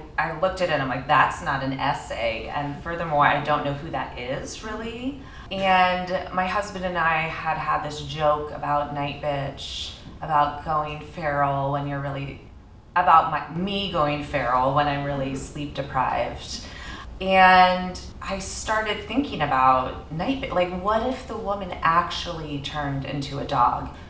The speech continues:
Horrible idea. So immediately I had to try it, right? Um, it was so tantalizing.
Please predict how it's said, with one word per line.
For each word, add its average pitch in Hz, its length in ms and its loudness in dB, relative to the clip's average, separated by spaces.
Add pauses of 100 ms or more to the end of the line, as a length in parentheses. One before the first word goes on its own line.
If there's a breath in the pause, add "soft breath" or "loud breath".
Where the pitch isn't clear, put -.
(180 loud breath)
Horrible 240 920 6
idea. 143 800 0 (720 loud breath)
So 190 320 6
immediately 165 560 2
I 131 100 4
had 135 220 0
to - 100 -6
try 139 340 0
it, - 280 -2
right? 135 420 4
Um, 135 280 6
it - 100 0
was 131 160 -2
so 135 320 0
tantalizing. 131 960 0